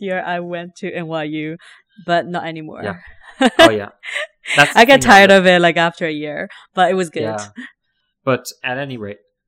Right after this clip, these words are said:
Speaker 2: while I was staying at Lipton, there was a criminal altercation that occurred right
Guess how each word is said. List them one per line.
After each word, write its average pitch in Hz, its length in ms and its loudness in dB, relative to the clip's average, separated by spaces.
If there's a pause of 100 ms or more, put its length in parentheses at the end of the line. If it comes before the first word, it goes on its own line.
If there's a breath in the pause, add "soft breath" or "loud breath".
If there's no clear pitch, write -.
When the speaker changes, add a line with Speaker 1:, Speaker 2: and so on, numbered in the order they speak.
(120)
Speaker 2:
while 139 260 2
I 160 60 -4
was 151 120 -8
staying 147 240 -8
at 110 100 -6
Lipton, 110 300 -14
there 117 100 -8
was 117 140 -8
a - 40 -12
criminal 143 640 -6
altercation 120 680 -10
that 107 140 -12
occurred 101 420 -20 (320)
right 123 240 2